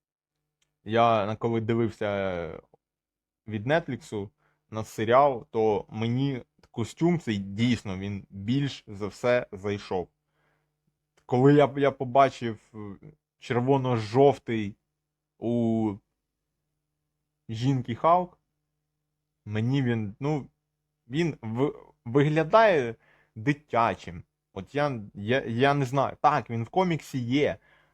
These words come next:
але у серіалі його сприймати після серіалу Нетфліксу просто неможливо. І ось тут ми бачимо, що він буде у червоному. І або це будуть флешбеки якісь,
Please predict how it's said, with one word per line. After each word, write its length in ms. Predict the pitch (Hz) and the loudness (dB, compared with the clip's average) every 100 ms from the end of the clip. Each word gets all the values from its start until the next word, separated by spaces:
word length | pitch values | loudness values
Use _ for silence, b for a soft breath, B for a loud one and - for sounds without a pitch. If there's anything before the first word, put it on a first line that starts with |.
| b | b
але 440 | - 113 139 147 143 | -4 2 6 6 4
у 140 | 127 | -2
серіалі 500 | - 156 208 349 196 | -4 0 2 2 -2
його 220 | 123 127 151 | -2 -2 -2
сприймати 540 | - 131 131 220 170 | -2 -4 0 -2 -2
після 580 | - 123 - 123 117 113 | -10 -12 -4 2 2 2
серіалу 640 | - - 131 131 143 113 | -4 -10 0 4 6 4
Нетфліксу 680 | 110 127 202 196 127 - 110 | -2 0 -2 -2 -10 -8 -14
просто 440 | - 123 143 - | -4 0 0 0
неможливо. 1040 | 107 120 147 123 117 104 113 131 98 87 - _ _ _ _ _ _ _ | -2 0 2 2 0 0 0 0 -2 -4 -6 _ _ _ _ _ _ _
І 460 | 107 123 127 127 123 _ - | -4 -2 0 -2 -6 _ -2
ось 220 | 131 135 | 0 2
тут 200 | 190 202 | 2 2
ми 140 | 165 | 2
бачимо, 460 | 123 135 156 143 123 | 4 4 4 -2 -4
що 140 | - | -6
він 200 | 117 131 | -4 -4
буде 520 | 113 123 117 113 104 90 - | -4 0 2 2 0 -4 -10
у 100 | 110 | -8
червоному. 720 | - 123 127 110 95 92 - _ | -4 -2 0 0 -2 -10 -14 _
І 220 | 117 123 - _ _ | -8 -8 -8 _ _
або 640 | 120 123 123 135 120 98 107 | 0 0 2 4 4 4 -6
це 220 | - 131 | -2 -2
будуть 380 | 113 120 113 101 | 0 -6 -6 -10
флешбеки 920 | - 131 117 110 104 98 98 135 139 _ _ _ - | -4 -2 -2 0 2 2 -2 -6 -6 _ _ _ -6
якісь, 540 | 120 117 127 120 - | -6 -4 -8 -10 -12